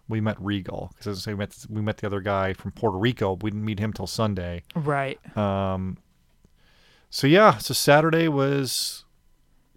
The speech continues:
Speaker 1: kinda crazy. Or I'm sorry, yeah, s-, no, Friday, I should say, was kinda crazy.
Speaker 2: Mm-hmm.
Speaker 1: Um, and then we were pretty much at WrestleCon all day, just kinda going in and out, dropping stuff off, getting things settled. Um,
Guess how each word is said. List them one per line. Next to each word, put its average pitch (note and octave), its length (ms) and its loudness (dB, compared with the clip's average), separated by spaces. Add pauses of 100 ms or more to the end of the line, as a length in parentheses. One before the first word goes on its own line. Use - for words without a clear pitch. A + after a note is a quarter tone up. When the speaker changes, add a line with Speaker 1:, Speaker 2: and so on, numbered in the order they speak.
(120)
Speaker 1:
kinda D3 320 0
crazy. D3 640 2
Or C3+ 80 4
I'm B2+ 80 6
sorry, A#2+ 240 2
yeah, B2+ 160 2 (160)
s-, - 420 -10
no, B2 140 2
Friday, C#3 640 6
I G#2 40 4
should G2 160 -8
say, G#2+ 120 -2
was F#2+ 100 -2
kinda A#2+ 220 0
crazy. B2 500 2 (140)
Speaker 2:
Mm-hmm. F#3 520 2
Speaker 1:
Um, G#2 500 2 (560)
and A#2 200 0
then A2+ 320 0
we A#2 120 2
were B2 80 2
pretty G3+ 200 2
much G#3+ 160 2
at C3 80 2
WrestleCon C#3 440 4
all C3 160 0
day, A#2 480 2 (640)
just B2 200 -4
kinda C3+ 180 4
going A#2 240 2
in B2 80 0
and A#2+ 120 0
out, A#2 280 2
dropping A2+ 320 4
stuff - 260 0
off, A2 560 4 (340)
getting A#2+ 200 0
things A#2+ 200 0
settled. A2 720 2
Um, F#2+ 580 -2